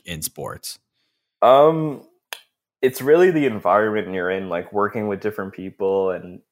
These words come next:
Speaker 2: networking with different people. It's like, obviously there's some technical stuff that goes behind it, but now, like, with, like,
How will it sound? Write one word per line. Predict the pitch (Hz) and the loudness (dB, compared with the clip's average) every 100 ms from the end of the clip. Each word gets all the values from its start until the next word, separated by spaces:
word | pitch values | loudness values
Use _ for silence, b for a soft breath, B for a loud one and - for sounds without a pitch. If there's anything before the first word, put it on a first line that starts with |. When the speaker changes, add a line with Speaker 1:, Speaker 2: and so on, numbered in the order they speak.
| _ | _
Speaker 2:
networking | 101 92 87 95 98 104 98 | -6 -4 -2 -2 -4 -6 -6
with | 98 98 | -6 -6
different | 95 - 95 | -8 -8 -12
people. | 95 95 98 98 | -12 -8 -4 -4
It's | 90 95 | -4 -4
like, | 90 78 b b 101 | -6 -6 b b 2
obviously | 110 113 123 | 2 2 -2
there's | 107 104 | -2 -4
some | 95 87 | -4 -6
technical | - 90 110 - 110 | -8 -6 -6 -4 -4
stuff | 107 - 104 - | -4 -4 -4 -4
that | 95 87 - | -8 -8 -8
goes | 85 90 95 98 | -6 -2 -2 -6
behind | 87 82 92 107 | -12 -12 -10 -2
it, | 117 135 - _ _ _ _ | -2 -2 -6 _ _ _ _
but | 113 98 | -4 0
now, | 104 104 110 113 | 2 2 2 2
like, | 101 98 82 - | 4 2 0 -4
with, | 104 95 90 - - _ - | -2 0 -2 -8 -20 _ -10
like, | - | -8